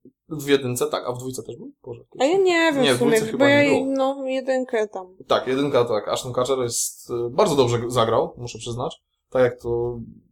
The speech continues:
Speaker 1: jest według mnie aktor typowo komediowy,
Speaker 2: Mhm.
Speaker 1: to tam zagrał dramatyczną jakby postać i rzeczywiście mu to bardzo dobrze wyszło.
Speaker 2: Mhm.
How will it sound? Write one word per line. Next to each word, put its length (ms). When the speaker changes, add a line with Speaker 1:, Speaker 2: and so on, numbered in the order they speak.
Speaker 1:
jest 440
według 280
mnie 380
aktor 360
typowo 320
komediowy, 460
Speaker 2:
Mhm. 360
Speaker 1:
to 220
tam 200
zagrał 260
dramatyczną 580
jakby 220
postać 400
i 80
rzeczywiście 420
mu 100
to 100
bardzo 280
dobrze 240
wyszło. 420
Speaker 2:
Mhm. 100